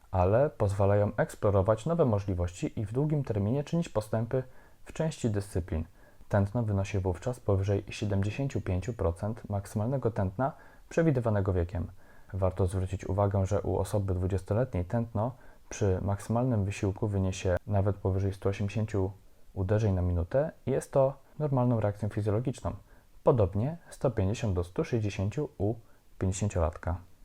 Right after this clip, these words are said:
Warto zauważyć, że podział na aktywność tlenową i beztlenową jest pewnym skrótem myślowym. Chodzi o to, że w treningu tlenowym dominują przemiany tlenowe na poziomie komórki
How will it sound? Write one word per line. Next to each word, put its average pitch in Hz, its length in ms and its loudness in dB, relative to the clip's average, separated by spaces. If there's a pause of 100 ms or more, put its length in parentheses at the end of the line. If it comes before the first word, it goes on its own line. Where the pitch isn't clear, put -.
(140)
Warto 101 300 4
zauważyć, 98 520 4
że 90 120 0
podział 92 360 2
na 87 180 2
aktywność 92 520 -2
tlenową 92 560 0
i 95 60 -2
beztlenową 92 680 -2
jest 90 300 -6 (320)
pewnym 92 320 0
skrótem 165 400 0
myślowym. 87 480 0
Chodzi 147 320 0
o 107 100 2
to, 110 120 2
że 104 140 2
w 101 60 -12
treningu 98 400 2
tlenowym 120 500 0
dominują 107 500 0 (220)
przemiany 127 460 0
tlenowe 202 560 2
na 92 120 2
poziomie 92 300 0
komórki 95 520 0